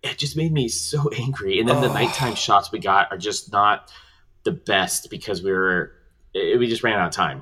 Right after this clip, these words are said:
Speaker 1: And so I'm just, like, looking at it and just like, "Oh my God, this, the sooner I get this out, the better." Um,
Speaker 2: Ugh.
Speaker 1: and, and it, and it's, it's cool. And, like, I'm really proud of a lot of the,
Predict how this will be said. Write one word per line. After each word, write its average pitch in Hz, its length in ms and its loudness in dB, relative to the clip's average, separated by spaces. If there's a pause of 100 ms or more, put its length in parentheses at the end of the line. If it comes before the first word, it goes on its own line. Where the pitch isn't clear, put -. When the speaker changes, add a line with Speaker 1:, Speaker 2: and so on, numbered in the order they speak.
(120)
Speaker 1:
And 104 180 -2
so 117 160 4
I'm 104 80 0
just, 110 180 -6
like, 107 140 -2
looking 110 260 -2
at 92 160 0
it 95 120 -2
and 98 100 -10
just - 180 -10
like, 107 200 -10
"Oh 127 80 -6
my 110 100 -6
God, 92 320 -6
this, 98 240 -4
the 117 160 2
sooner 131 320 2
I - 60 0
get 95 180 -6
this - 160 -12
out, 85 160 0
the 80 80 -12
better." 80 420 -4 (600)
Um, 151 340 6
Speaker 2:
Ugh. 156 60 -4 (120)
Speaker 1:
and, 139 280 2
and 135 260 4
it, 165 220 6
and 165 100 6
it's, - 260 2 (140)
it's 139 220 0
cool. 170 340 8
And, 147 80 6
like, 127 140 2
I'm 127 80 2
really 147 120 6
proud 120 200 6
of 117 80 4
a 98 40 0
lot 101 200 4
of 95 120 -2
the, 90 320 2